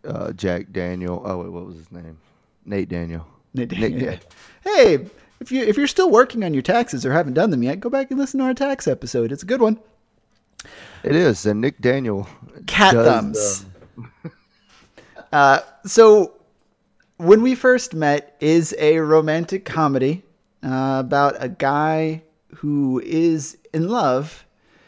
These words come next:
Speaker 2: with a girl he met three years ago. He is attending their wedding party, gets sloshed,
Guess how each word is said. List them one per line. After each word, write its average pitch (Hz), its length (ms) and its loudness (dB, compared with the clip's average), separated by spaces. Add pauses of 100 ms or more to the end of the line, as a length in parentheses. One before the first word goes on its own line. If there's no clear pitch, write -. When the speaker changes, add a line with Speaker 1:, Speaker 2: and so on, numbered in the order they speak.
(200)
Speaker 2:
with 139 280 -4
a 143 80 -2
girl 151 320 2
he 151 180 -6
met 139 340 -4
three - 460 -6
years 180 260 -2
ago. 123 280 -8 (1160)
He 151 340 -2
is 143 200 0
attending 214 480 0
their 156 160 6
wedding 202 260 0
party, 190 320 -2
gets 135 260 -4
sloshed, 143 880 -2